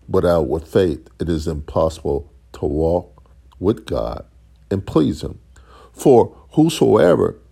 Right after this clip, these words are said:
comes near to God must believe that God exists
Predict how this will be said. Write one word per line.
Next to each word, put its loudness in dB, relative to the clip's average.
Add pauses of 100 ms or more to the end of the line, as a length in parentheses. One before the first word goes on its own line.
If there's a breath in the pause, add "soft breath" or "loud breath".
comes -2
near 0
to -6 (240)
God -2 (1800)
must 0 (640)
believe 0 (500)
that -2
God -2
exists -6